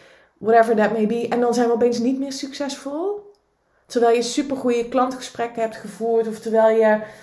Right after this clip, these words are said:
vrijwilligerswerk hebt gedaan, of terwijl je de buurvrouw hebt geholpen met het doen van de boodschappen, of een bloemetje hebt gegeven aan die aardige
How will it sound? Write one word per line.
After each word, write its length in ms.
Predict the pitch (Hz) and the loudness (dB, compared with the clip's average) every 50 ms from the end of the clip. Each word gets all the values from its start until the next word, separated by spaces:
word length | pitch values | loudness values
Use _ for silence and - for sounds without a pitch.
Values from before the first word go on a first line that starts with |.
| - - - | -20 -20 -16
vrijwilligerswerk 1000 | - - 226 226 214 220 247 254 247 247 247 220 214 - 208 220 220 220 220 226 | 0 4 4 6 6 6 6 6 4 2 0 -2 -2 0 2 4 4 4 2 0
hebt 180 | 226 220 - | -2 -4 -4
gedaan, 440 | - - 196 226 220 220 220 214 214 | -6 -4 -2 0 2 2 2 2 0
of 220 | 208 214 - - - _ - - - - - - - - | -2 -4 -6 -12 -18 _ -20 -20 -20 -20 -20 -20 -12 -4
terwijl 360 | - 226 208 220 214 220 220 | -2 2 2 4 6 6 6
je 140 | 233 226 220 | 6 6 6
de 100 | 226 190 | 4 4
buurvrouw 520 | 180 226 240 247 254 - - 214 214 220 | 2 2 0 0 0 0 2 2 2 2
hebt 220 | 214 214 214 - | 2 0 -2 -4
geholpen 500 | - - 226 214 233 233 233 226 226 214 | -6 -4 0 4 6 6 6 4 0 -2
met 160 | 214 214 208 208 | -2 -2 -2 -2
het 120 | 208 185 | -4 -4
doen 200 | 220 240 233 220 | -2 -2 -2 -2
van 140 | 226 214 214 | -2 -2 -2
de 60 | 214 | 0
boodschappen, 800 | 202 226 214 247 247 - - 233 220 220 - 220 214 196 - - | 4 4 4 4 2 0 -2 -4 -4 -4 -2 -2 0 0 0 0
of 220 | 208 214 208 - - - - - - - - - - - _ | 0 0 -2 -4 -8 -14 -20 -20 -20 -20 -20 -20 -20 -10 _
een 140 | 226 214 208 | -2 -2 0
bloemetje 420 | 226 247 262 254 262 254 254 233 | 2 2 2 2 0 0 -2 0
hebt 200 | 220 226 226 - | 0 -2 -2 -4
gegeven 580 | - 226 214 - 233 214 220 220 214 220 - - | -8 -10 -4 0 2 2 2 2 0 -2 -4 -2
aan 440 | 214 214 214 214 214 214 214 208 - - - - - _ _ _ | -2 -2 0 0 0 0 -2 -2 -6 -14 -20 -20 -20 _ _ _
die 280 | 208 196 226 247 - | -6 -2 -2 0 2
aardige 760 | - 214 220 226 226 220 214 220 220 214 208 214 208 208 208 | 2 2 4 4 2 2 2 2 4 4 4 4 2 0 -6